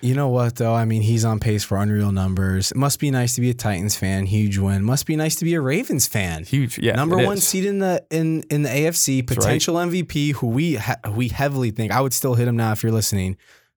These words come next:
Speaker 1: bet on Lamar Jackson to an N F L M V P, but must be nice.
Speaker 2: Huge game this week, though, with the Bengals.
Speaker 1: You know what's not nice?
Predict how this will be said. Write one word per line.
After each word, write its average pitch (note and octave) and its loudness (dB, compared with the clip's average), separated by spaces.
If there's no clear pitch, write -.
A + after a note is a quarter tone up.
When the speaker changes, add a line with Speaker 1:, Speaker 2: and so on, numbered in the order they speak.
Speaker 1:
bet B2+ 0
on B2+ -2
Lamar A#2 0
Jackson G#2+ 0
to A2+ -2
an G#2 2
N G#2 0
F G#2 -2
L G#2 0
M G#2 0
V G2+ 2
P, G2 -2
but C#3+ -2
must G3+ -2
be G3 0
nice. F#3+ -2
Speaker 2:
Huge G3 -2
game D#3 0
this B2 -2
week, G#2+ -2
though, A2 2
with A2 -2
the A2 -4
Bengals. B2+ -2
Speaker 1:
You C3 2
know D3 0
what's E3 -2
not G2+ 0
nice? F3+ -2